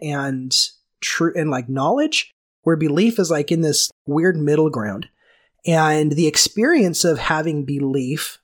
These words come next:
but Christ says we can't have belief with contention, right? And so we, we can't express our belief and then have someone reject our belief and then have the feeling of, like,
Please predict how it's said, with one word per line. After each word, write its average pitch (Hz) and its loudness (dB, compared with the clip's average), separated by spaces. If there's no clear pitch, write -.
but 160 -2
Christ 226 2
says 190 2
we 175 -2
can't 220 0
have 180 0
belief 170 0
with 156 0
contention, 143 -2
right? 247 -6
And 156 2
so 147 2
we, 151 -2
we 143 -4
can't 190 0
express - 0
our 185 4
belief 143 -2
and 147 -2
then 156 2
have 160 -2
someone 160 0
reject 185 -4
our 156 2
belief 143 -2
and 147 0
then 143 -2
have 170 -2
the 160 -2
feeling 170 0
of, 147 -4
like, 143 -2